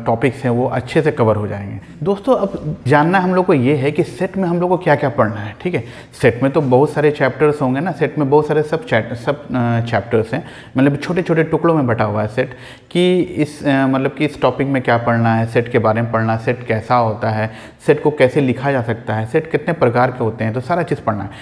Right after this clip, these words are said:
तो कितनी चीज़ें को पढ़ना है वो हम लोग पहले, अ, एक खाका तैयार कर लेते हैं कि इतने चीज़ों को पढ़ना है,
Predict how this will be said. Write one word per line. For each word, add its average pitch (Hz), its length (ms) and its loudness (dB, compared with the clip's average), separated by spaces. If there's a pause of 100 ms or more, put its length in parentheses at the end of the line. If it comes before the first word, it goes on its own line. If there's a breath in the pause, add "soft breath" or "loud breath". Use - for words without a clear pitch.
(260 loud breath)
तो 202 60 0
कितनी 208 440 2
चीज़ें 190 420 0
को 208 100 4
पढ़ना 160 280 2
है 180 120 0
वो 147 180 4
हम 156 160 0
लोग 160 240 0
पहले, 139 200 0
अ, 135 460 -2
एक 139 220 -2
खाका 127 240 0
तैयार 127 220 4
कर 123 120 0
लेते 120 240 -2
हैं 147 100 -2
कि 143 60 2
इतने 131 220 0
चीज़ों 131 300 0
को 131 100 -6
पढ़ना 123 240 0
है, 127 140 -2